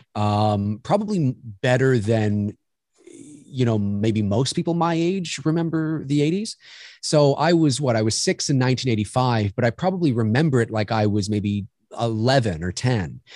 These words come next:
And the reason I think, and I have, there's no scientific basis to back this up, by the way, it's purely speculation,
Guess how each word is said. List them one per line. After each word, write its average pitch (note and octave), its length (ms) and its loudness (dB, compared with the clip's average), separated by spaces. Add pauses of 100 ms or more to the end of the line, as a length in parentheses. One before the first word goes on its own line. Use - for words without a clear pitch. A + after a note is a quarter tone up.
(320)
And C3 140 0
the C#3 40 2
reason G3 360 2
I C3+ 80 2
think, B2+ 200 -2
and B2 100 -2
I C3 40 2
have, B2+ 240 0
there's - 220 -6
no A#2 80 0
scientific G#2 580 -4
basis F#2 320 -4
to E2+ 60 -10
back D#2+ 220 -6
this D#2 180 -8
up, E2+ 120 -4
by C#2+ 160 -10
the D2 60 -12
way, D#2 140 -4
it's F2+ 100 -6
purely E2+ 240 -4
speculation, F#2 440 -6